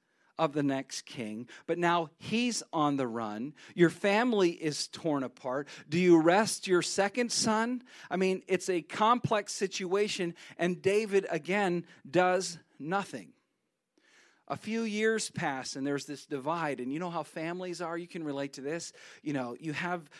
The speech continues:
you have brothers or sisters or parents sometimes, and, and you're estranged, and on one level, if they weren't if they were anything but family, you would never see them again. But because they're family, you never can really get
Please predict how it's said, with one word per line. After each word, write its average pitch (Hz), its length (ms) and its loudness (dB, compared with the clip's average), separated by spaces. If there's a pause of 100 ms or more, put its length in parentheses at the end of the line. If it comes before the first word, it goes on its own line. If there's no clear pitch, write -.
you 160 120 -6
have 175 220 0
brothers 175 400 2
or 147 80 -4
sisters 180 560 -2
or 127 100 0 (220)
parents 185 240 -8
sometimes, 175 420 -6
and, 127 140 -4 (220)
and 170 140 -4
you're 160 180 0
estranged, 170 680 -6
and 156 120 -4
on 147 220 0
one 185 220 0
level, 175 420 -2
if 165 140 -8
they 165 120 2
weren't 156 280 2 (200)
if 160 120 -6
they 175 120 2
were 156 220 2
anything 208 420 0
but 160 160 0
family, 185 520 -2 (200)
you 180 140 -2
would 160 140 2
never 175 300 0
see 185 280 -4
them 156 200 -2
again. 135 440 -6 (200)
But 165 160 -2
because 208 400 -2
they're 196 140 2
family, 185 560 -4 (140)
you 175 120 -2
never 208 340 -2
can 226 240 -2
really 202 260 0
get 180 200 2